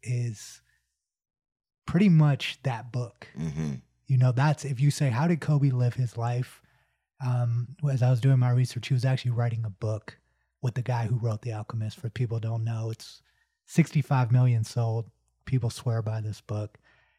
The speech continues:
Speaker 1: And in it, they're talking about a personal legend.
Speaker 2: Mm-hmm.
Speaker 1: You know,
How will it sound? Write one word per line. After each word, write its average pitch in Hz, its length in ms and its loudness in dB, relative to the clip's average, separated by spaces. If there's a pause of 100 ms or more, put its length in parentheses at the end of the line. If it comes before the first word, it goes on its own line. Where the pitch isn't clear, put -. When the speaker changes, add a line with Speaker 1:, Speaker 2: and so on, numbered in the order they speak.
(160)
Speaker 1:
And 127 200 -4
in 165 160 8
it, 143 200 6
they're 135 100 0
talking 127 340 -2
about 113 200 -2
a 113 40 -8
personal 117 480 -4
legend. 113 360 -10 (260)
Speaker 2:
Mm-hmm. 156 300 -6 (100)
Speaker 1:
You 131 120 4
know, 117 320 0